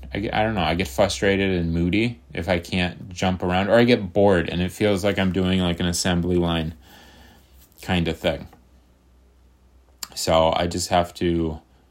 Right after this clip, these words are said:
and, and one of my, I, my main goal and my main pursuit, what I'm pursuing in art is I wanna be prolific. I wanna, I wanna beat the hell out of Picasso.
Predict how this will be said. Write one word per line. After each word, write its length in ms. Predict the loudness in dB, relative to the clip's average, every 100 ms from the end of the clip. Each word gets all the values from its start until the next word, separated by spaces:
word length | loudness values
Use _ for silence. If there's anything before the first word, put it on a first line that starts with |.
| _ _ _ _ _ _ _ _ _ _ _ _ _ 2
and, 160 | 2
and 180 | 4 6
one 120 | 6
of 80 | 8
my, 240 | 6 6 6
I, 140 | 6
my 260 | 6 6 6
main 460 | 6 6 6 4
goal 480 | 4 6 8 8 4
and 160 | 2 0
my 200 | 0 2
main 320 | 2 2 0
pursuit, 720 | -2 -4 -2 0 2 2 0 -6 _ _
what 180 | -4 0
I'm 160 | 0 0
pursuing 580 | -2 0 2 4 4 4
in 140 | 2
art 480 | 2 4 4 2 -6 -6
is 280 | -2 -2 -2
I 80 | 0
wanna 280 | 2 0
be 160 | 0 -2
prolific. 800 | -2 -2 0 0 -2 -6 -8 -12 -20 _ _ _ _ _ _ _ _ _ _ _ _ _ _ -4
I 100 | 2
wanna, 360 | 4 4 2 -4 -14 -6
I 100 | 0
wanna 280 | 2 2 -4 _ _
beat 220 | -4 -2
the 60 | -6
hell 240 | -2 2
out 120 | 2 0
of 80 |
Picasso. 640 | -4 -4 -2 -2 -6 -10